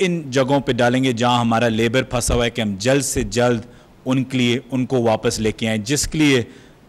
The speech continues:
प्राइम मिनिस्टर साहब ने कल कैबिनेट में आवाज़ उठाई और उनको बोला कि उनको फ़ौरन लेके आएँ।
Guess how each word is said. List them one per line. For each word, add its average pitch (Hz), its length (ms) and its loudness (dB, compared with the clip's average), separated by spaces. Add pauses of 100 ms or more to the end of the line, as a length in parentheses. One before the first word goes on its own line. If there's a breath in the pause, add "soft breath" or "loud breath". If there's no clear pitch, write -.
प्राइम 127 180 4
मिनिस्टर 120 320 -2
साहब 113 340 0
ने 113 120 -2
कल 110 240 0
कैबिनेट 107 520 -2
में 104 120 0
आवाज़ 104 400 0
उठाई 104 260 -4
और 101 120 -4
उनको 101 160 -6
बोला 101 240 -4
कि 104 140 -10
उनको 101 140 -8
फ़ौरन 98 360 -6
लेके 92 280 -10
आएँ। 82 120 -14